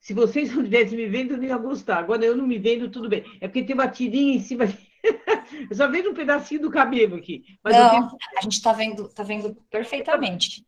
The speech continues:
Speaker 1: Então tá, pronto.
Speaker 2: Tem a maravilhosa aqui, que tá com o nome Jovens Multiplicadores, que a gente já conversou bastante, mas quando não tem o nomezinho, eu sempre esqueço. Né? Então, a gente tem,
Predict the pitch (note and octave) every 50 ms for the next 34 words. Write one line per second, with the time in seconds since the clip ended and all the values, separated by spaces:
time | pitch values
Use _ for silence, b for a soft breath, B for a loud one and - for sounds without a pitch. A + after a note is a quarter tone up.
0 | _ _ G3+ G3 G3 C4 G3+ G3 C#3+ - - E3 - - - - _ _ _ _
1 | _ _ _ _ _ - C4 B3+ B3 B3 A#3+ A#3+ A#3+ A#3+ A#3+ A#3+ G#3+ G3+ F#3+ G3
2 | F#3+ G#3 G3+ - - A3 G3 - - - G3 G3 - G#3 G3+ G3 G3 F#3+ G3+ F#3
3 | F#3+ F#3 F3+ F#3+ - - - G3+ - - F#3+ F3+ F#3 F3+ F3+ - - - G3 F#3
4 | F#3 G3 G3 - - F3+ F3 G3+ A3 - - C#4+ C#4 B3+ - - G#3+ G#3 G#3 G3+
5 | - G#3 G#3 G#3 - A3+ A3 A3 G#3 G3 F#3+ F#3 F3+ F3+ - - - - A3+ A3
6 | A3+ A#3+ A#3+ - A#3 A3+ G#3+ G#3 G#3 G#3 G#3+ G3 G3+ G3 G#3 G#3 G#3 G#3 A#3+ B3
7 | B3 - F4+ F4+ - - - F3 D#3+ - - - - - _ _ _ _ _ _
8 | _ _ _ _ _ _ _ _ - F#3 G3 G#3 A3 G#3 G#3+ - A3+ A3+ A3+ G#3+
9 | A#3 A3+ - - A#3 - _ A#3+ A3+ A#3 A#3+ B3 B3+ C4 C4 C4 B3+